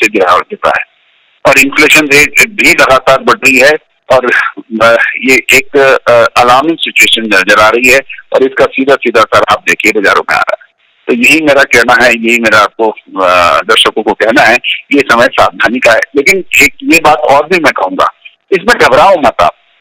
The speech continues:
क्योंकि ये बाजारों में उतार चढ़ाव हमेशा आएंगे और आते रहेंगे, इसमें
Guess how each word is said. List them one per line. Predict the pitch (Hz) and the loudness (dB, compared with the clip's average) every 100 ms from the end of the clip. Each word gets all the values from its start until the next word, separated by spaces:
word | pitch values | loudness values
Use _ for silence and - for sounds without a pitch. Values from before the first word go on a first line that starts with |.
| _ _ _ _ - | _ _ _ _ -4
क्योंकि | 170 165 180 | -2 0 0
ये | 185 180 | 2 0
बाजारों | 143 135 143 175 | 2 2 2 2
में | 196 | 2
उतार | 156 127 135 | 2 2 2
चढ़ाव | 135 151 160 | 4 2 2
हमेशा | 131 143 - 143 | 0 0 2 2
आएंगे | 139 147 - - - - | 2 0 -2 -4 -16 -2
और | 127 | 0
आते | 113 131 - | 2 0 0
रहेंगे, | - - 98 101 - - | 0 0 -2 -4 -4 -4
इसमें | - 170 | -2 -2